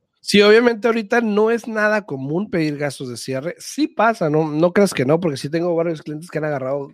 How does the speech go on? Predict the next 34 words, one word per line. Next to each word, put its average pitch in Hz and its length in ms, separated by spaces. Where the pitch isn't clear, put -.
gastos 151 320
de 135 80
cierre, 143 380
eh, 151 520
pero 165 340
es 175 140
muy 214 220
complicado. 170 840
Eh, 147 320
tienes 185 220
que 247 60
encontrar 208 320
la 170 140
casa 180 280
adecuada, 135 600
por 147 100
eso 151 140
siempre 170 280
decimos, 156 340
hay 156 80
que 175 120
hablar 170 180
con 170 140
el 135 100
cliente 156 240
a 156 40
ver 151 100
qué 160 120
es, 143 140
qué 180 100
es 165 100
la 190 140
meta, 147 300
¿no? 160 200